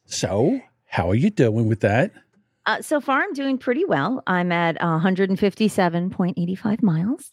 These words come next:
Speaker 1: And then where are you
Speaker 2: Um,
Speaker 1: supposed to be?
Speaker 2: Well, it can be whatever you want. It's, it's whatever.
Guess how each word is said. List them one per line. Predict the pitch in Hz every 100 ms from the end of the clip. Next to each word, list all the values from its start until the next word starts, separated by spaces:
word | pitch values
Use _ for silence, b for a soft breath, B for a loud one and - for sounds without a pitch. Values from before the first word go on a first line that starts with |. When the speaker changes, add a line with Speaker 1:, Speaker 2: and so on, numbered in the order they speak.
| -
Speaker 1:
And | 131 131
then | 123 123
where | 120 151
are | 160
you |
Speaker 2:
Um, | 160
Speaker 1:
supposed | 185 170 143 -
to |
be? | 117 110 135 170 _ _ _ _ _ _ _ _ _ _ _
Speaker 2:
Well, | 240 294 269
it | 285
can | 349
be | 359 466
whatever | 254 220 180
you | 170
want. | 165 190 110 -
It's, | 165 -
it's | 196 -
whatever. | 185 190 202 180 185 175